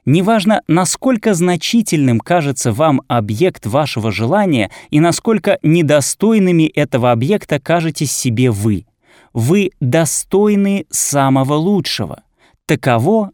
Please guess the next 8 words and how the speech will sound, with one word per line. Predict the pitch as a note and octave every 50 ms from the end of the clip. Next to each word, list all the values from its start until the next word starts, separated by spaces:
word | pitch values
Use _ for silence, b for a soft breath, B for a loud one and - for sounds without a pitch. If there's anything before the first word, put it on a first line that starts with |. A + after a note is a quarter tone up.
| _ _
ваше | - B2+ A2+ B2 F#3+ A3+ A3 - - A#3
неотъемлемое | A3 F#3+ F3 E3 D3 C3 B2 - - F#2+ F2 G#2 B2 F3 G3 F#3 F#3 F#3 F3+ E3+ E3+ E3 D#3+ - _
право. | - A#2+ A2 A#2 G#2 F#2+ F2 - - - _ _ _ _ _ _ _ _ _ _ _
Поэтому | - E3 F#3 G3 G3 - G3 F#3+ F#3+ G3 F#3 - -
не | D#3 D#3+ E3 E3 D3+
бойтесь | B2 A2+ C3+ G3+ A#3+ G#3+ - - C3+ A2+ -
просить, | - - C3 C3 B2+ - - - G3+ F#3 C#3+ - - - _ _ _
требовать | - C#3 C3 E3 G#3 G3+ D3+ D#3+ D3+ D3 C#3 B2+ - -